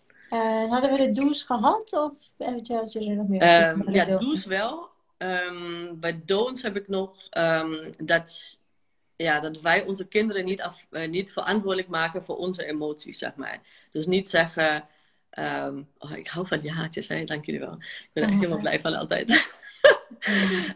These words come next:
Speaker 2: Ehm, dat wij niet zeggen, "Oh ja, ik ben nu boos, want jij deed dit. Ik ben nu,
Speaker 1: Mm.
Speaker 2: weet ik veel, ik voel me nu zo, ik ben verdrietig." Dat kan. Eh, dat, hè, dat we die emoties hebben,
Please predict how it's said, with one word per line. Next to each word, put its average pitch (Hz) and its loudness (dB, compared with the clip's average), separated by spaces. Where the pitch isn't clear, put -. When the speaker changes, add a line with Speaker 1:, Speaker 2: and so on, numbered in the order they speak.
Speaker 2:
Ehm, 165 -2
dat 170 -2
wij 185 4
niet 196 0
zeggen, 175 -2
"Oh 196 2
ja, 156 0
ik 214 -4
ben 220 0
nu 190 -4
boos, 196 -2
want 160 -4
jij 175 2
deed 165 -8
dit. - -18
Ik 196 -6
ben 190 0
nu, 185 2
Speaker 1:
Mm. 185 0
Speaker 2:
weet 180 -4
ik 226 -4
veel, 170 -6
ik - -14
voel 185 -6
me 165 -8
nu 151 -10
zo, 202 -2
ik 185 -4
ben 143 -8
verdrietig." 185 -2
Dat 156 -4
kan. 220 4
Eh, 165 4
dat, 170 -10
hè, 185 -6
dat 202 -6
we 175 -10
die 165 -10
emoties 170 -12
hebben, 196 -6